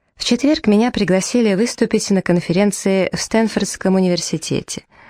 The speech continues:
По пути домой я заехал в супермаркет «Дриджерс» в соседнем городе Сан-Матео. Я бродил по отделу замороженных продуктов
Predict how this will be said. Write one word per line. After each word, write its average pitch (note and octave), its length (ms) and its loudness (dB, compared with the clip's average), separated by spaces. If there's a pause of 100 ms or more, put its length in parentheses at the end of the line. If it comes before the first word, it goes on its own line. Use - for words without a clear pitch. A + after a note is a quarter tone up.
(280)
По - 80 -12
пути E4+ 240 0
домой F#3+ 320 2
я D#3+ 160 2
заехал D#3 460 0
в - 80 -2
супермаркет D3+ 720 0 (260)
«Дриджерс» D3+ 680 0
в - 40 -12
соседнем E3 640 0
городе E3+ 500 2 (160)
Сан-Матео. D#3 920 -2 (680)
Я G#3 280 4
бродил E3 380 2
по D#3+ 140 0
отделу D#3 480 2
замороженных D#3 800 0
продуктов D#3 640 0